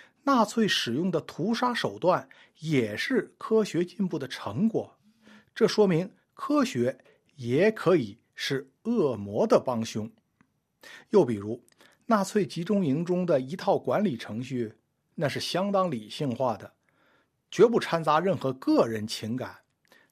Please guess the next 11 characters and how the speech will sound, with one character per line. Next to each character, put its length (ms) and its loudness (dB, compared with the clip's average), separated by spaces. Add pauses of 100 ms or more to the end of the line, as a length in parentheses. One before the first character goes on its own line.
但 180 4
是 280 -4 (440)
这 160 2
种 220 -2 (160)
理 300 -6
性 300 0
的 140 -2
操 260 -2
作 180 -4
管 240 -4
理 200 -6